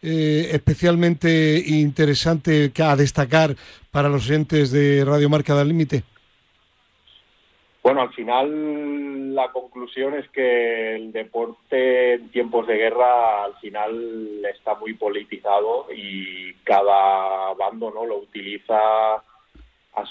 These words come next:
Speaker 2: su imagen y semejanza, ¿no? para buscar un apoyo,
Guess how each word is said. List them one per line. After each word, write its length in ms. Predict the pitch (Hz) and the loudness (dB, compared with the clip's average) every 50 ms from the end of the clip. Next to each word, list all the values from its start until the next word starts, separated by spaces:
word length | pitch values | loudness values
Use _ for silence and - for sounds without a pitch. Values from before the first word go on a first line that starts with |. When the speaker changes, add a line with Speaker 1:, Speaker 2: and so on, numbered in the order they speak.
| - | -12
Speaker 2:
su 1040 | - 113 107 104 107 107 104 104 104 104 101 101 101 98 98 98 98 98 98 98 98 | -10 -10 -8 -8 -8 -8 -6 -6 -6 -6 -4 -4 -4 -4 -4 -4 -4 -4 -4 -4 -6
imagen 440 | 101 101 104 101 - - 110 107 110 | -6 -6 -8 -8 -6 -8 -8 -8 -8
y 20 | 107 | -8
semejanza, 680 | - 113 107 107 95 - 104 98 104 101 - 117 110 | -8 -6 -6 -6 -6 -2 -2 -2 -2 -2 -2 -2 0
¿no? 160 | 107 107 104 | 0 -2 0
para 320 | - 113 107 107 101 98 98 | 0 2 2 2 2 2 0
buscar 420 | 95 95 - - - 104 98 101 | -4 -10 -16 -10 -6 -6 -4 -4
un 500 | 104 107 107 104 107 107 107 104 104 104 | -6 -8 -10 -12 -14 -14 -14 -14 -10 -6
apoyo, 920 | 101 104 101 - - 104 104 104 98 104 104 104 101 101 101 98 98 98 - | -4 -4 -4 -2 0 0 0 0 0 0 2 2 2 2 2 2 0 -2 -6